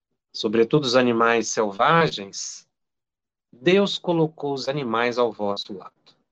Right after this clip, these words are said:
como auxiliares. Eu acho que essa, essa ideia de animal como auxiliar do ser humano é algo sublime, deve ser respeitado e deve ser valorizado.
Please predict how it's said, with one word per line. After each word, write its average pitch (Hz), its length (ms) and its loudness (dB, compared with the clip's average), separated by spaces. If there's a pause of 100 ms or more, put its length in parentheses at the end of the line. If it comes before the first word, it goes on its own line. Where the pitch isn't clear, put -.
(1120)
como 135 280 4
auxiliares. 131 920 0
Eu 127 120 -2
acho 156 260 2
que - 140 -2
essa, 165 440 0 (140)
essa - 240 -6
ideia 127 800 -2 (420)
de 110 100 -4
animal 120 720 2 (160)
como 123 260 0
auxiliar 127 600 0
do 110 80 -16
ser 113 220 -10
humano 123 360 -4
é 147 60 -6
algo 156 240 0
sublime, 156 640 -2
deve 143 240 0
ser 143 160 -4
respeitado 139 840 0 (360)
e 156 60 -10
deve 147 240 0
ser 147 220 -4
valorizado. 120 840 -4